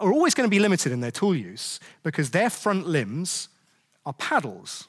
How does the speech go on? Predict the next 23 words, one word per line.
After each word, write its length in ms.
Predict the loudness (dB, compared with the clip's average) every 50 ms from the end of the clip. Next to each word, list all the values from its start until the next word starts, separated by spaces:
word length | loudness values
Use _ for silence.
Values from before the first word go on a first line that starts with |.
| _ _
which 180 | -16 -12 -10 -8
are 60 | -6
adapted 420 | -2 -2 -2 -2 -2 -4 -6 -6
for 100 | -4 -2
swimming 380 | -2 -2 0 2 2 2 2 2
very 220 | 2 2 0 0
fast, 580 | -2 -2 -2 -2 -2 -4 -6 -12 -16 -16 -16 -14
and 100 | -14 -14
they're 120 | -14 -12 -8
very 260 | -6 -2 0 0 0 0
good 140 | -2 -4
at 120 | -4 -4 -6
swimming. 340 | -6 -6 -6 -8 -10 -14 -20 -20 -20 -20 -20 _ _
Now, 100 | -4 -2
we 100 | 2 2
know 460 | 4 4 4 4 4 2 2 2 0
everyone 420 | 0 0 0 0 0 0 0 0 0
who 80 | -2
teaches 360 | -2 0 -2 -2 -2 -4 -4
evolution 520 | -4 -2 -2 0 0 0 -2 -2 -4 -4 -2
uses 360 | 0 0 0 0 -2 -4 -6
dolphin 400 | -6 -6 -6 -6 -4 -6 -8 -8
fins 380 | -6 -6 -4 -4 -4 -4 -6